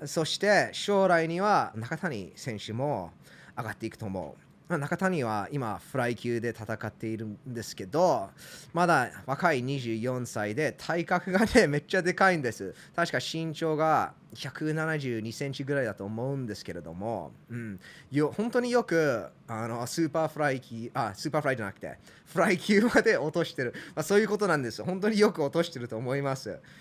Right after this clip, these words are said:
ただ、やっぱり年齢とともに、あの、体重もついていくので、中谷がスーパーフライ級に上がっていくのは、まあ、時間の問題だと僕は思ってます。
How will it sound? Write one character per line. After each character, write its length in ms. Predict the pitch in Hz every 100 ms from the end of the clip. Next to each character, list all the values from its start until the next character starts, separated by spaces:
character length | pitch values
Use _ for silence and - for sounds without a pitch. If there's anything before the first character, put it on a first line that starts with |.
| - - - -
た 140 | 220
だ、 420 | 220 196 165 117 -
や 100 | 156
っ 60 | 160
ぱ 120 | 170
り 120 | 151
年 400 | 143 156 156 151
齢 260 | 151 151 151
と 140 | 147
と 100 | 160
も 140 | 147 160
に、 440 | 208 196 131 92 71
あ 320 | 113 110 110 107
の、 380 | 107 107 107 -
体 240 | 127 123
重 160 | 123 123
も 120 | 123
つ 200 | - 147
い 80 | 131
て 140 | 110
い 60 | 104
く 100 | 107
の 120 | 107
で、 440 | 147 185 135 87 67 - -
中 260 | 135 175 175
谷 300 | 180 170 156
が 240 | 190 131
ス 220 | - 160
ー 80 | 151
パ 180 | 165 156
ー 40 |
フ 140 | 143 151
ラ 80 |
イ 80 | 143
級 140 | - 143
に 100 | 131
上 80 |
が 120 | 131 139
っ 40 |
て 120 | -
い 80 | 131
く 160 | - 135
の 120 | 156
は、 280 | 202 143 101
ま 140 | 113
あ、 40 | 110
時 140 | -
間 180 | 185 175
の 80 | 175
問 220 | 175 170
題 120 | 160
だ 80 | 160
と 120 | 151
僕 180 | 127 -
は 80 | 117
思 80 |
っ 40 | 113
て 120 | -
ま 140 | -
す。 180 | - -